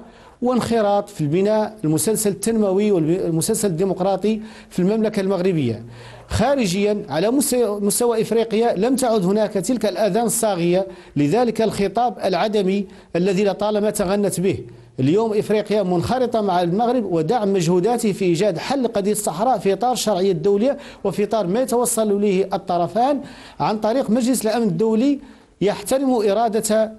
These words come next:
الطرفين. البوليساريو اليوم لما، يعني، ل-، لم يعد هنا، لم تعد هناك آذان صاغية لهذا الخطاب التيئيسي العدمي بكونها منطقة محتلة، ولم تعد هناك،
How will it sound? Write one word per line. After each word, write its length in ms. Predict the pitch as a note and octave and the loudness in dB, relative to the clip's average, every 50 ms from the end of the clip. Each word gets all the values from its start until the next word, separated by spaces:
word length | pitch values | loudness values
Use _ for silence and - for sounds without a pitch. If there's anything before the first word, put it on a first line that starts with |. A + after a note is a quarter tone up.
| - - - - - - _ - | -18 -20 -20 -20 -20 -16 _ -8
الطرفين. 640 | F#3 F#3 - G3 G3 F#3 - - G3 F3+ C3+ A2 - - - - - - - - - | -6 -4 -2 -2 -2 -2 -2 0 0 0 0 -2 -4 -10 -16 -20 -20 -20 -10 -6 -4
البوليساريو 560 | D#3 D3+ - A#3+ C4 A3+ - C4 C4 A#3+ B3 | -2 0 0 0 0 0 2 0 0 0 0
اليوم 400 | A3+ G#3+ B3+ C#4+ D4+ D4 C4 G#3+ - - - - _ _ C#3+ | 0 2 2 2 2 0 -2 -4 -8 -14 -20 -20 _ _ 0
لما، 600 | D3 F#3+ C4+ C#4+ C4+ A#3+ A3+ G#3+ F#3 D3 B2 - - - - - _ _ _ - - - - | 0 2 2 2 2 2 2 2 2 0 -2 -6 -12 -20 -20 -20 _ _ _ -20 -12 -4 -2
يعني، 400 | E3 F#3+ F3 F#3+ G3 F#3+ E3+ D#3 | 0 0 2 2 2 2 2 2
ل-، 260 | D3 D3 D3 C#3+ D3+ F#3 | 0 0 -2 -2 -4 -2
لم 240 | F3+ A3 C#4+ F4 D4 | 0 0 2 2 0
يعد 260 | B3+ G3+ G#3 F3+ D3+ | 0 0 0 0 0
هنا، 220 | E3 G#3 G#3+ G#3 G#3 E3+ E3+ | 0 2 2 0 0 0 0
لم 100 | B3+ C4+ | 0 0
تعد 200 | A3 A3+ G#3 F#3 | 0 0 0 0
هناك 240 | G#3 A3+ G#3+ A3 G#3+ | 0 0 0 -2 -2
آذان 380 | - G#3+ G3 E3 F#3 G3+ F#3 | 0 0 0 0 0 0 0
صاغية 360 | E3 - G#3 F#3+ F3 F3 F3+ E3+ | 0 0 0 0 0 0 2 2
لهذا 320 | D#3 D3+ F3 A3 A3 G3+ | 2 2 2 2 0 0
الخطاب 540 | G3 - - F#3 F3+ F#3 F#3+ F3+ D#3+ E3+ - - - - | -2 -2 -2 -4 -2 0 0 0 -2 -2 -6 -8 -6 -6
التيئيسي 600 | D#3+ - - G3 F#3+ F#3 G#3+ A3 G3+ - - F3 | -4 -2 0 0 0 0 0 0 0 0 0 0
العدمي 440 | D#3+ C#3+ F3 F3+ F#3+ F#3 F3+ E3+ | 0 0 0 0 2 2 2 2
بكونها 520 | D3+ D#3+ D#3 - F#3 F#3+ F#3 F3 D#3+ E3 E3+ | 0 0 0 0 0 0 0 0 0 0 0
منطقة 420 | D#3+ F3 F3+ F3 F#3 F3 - E3+ | 0 0 0 -2 -4 -4 -2 -2
محتلة، 520 | E3 E3 D#3+ - - A3 A3 A#3 C#4 C#4 C4+ - - - - - - - - - | -2 -2 -2 -2 -2 0 0 0 0 -2 -4 -8 -16 -20 -20 -20 -20 -20 -6 -2
ولم 280 | D3 D#3 F#3+ B3+ D4 B3 | 0 0 2 2 0 0
تعد 300 | - A#3+ A3+ A3 G3+ E3+ | 0 0 0 2 2 2
هناك، 460 | F3 G3+ A3 G#3+ G3+ - E3+ D3+ - | 2 2 2 0 0 -2 -4 -4 -4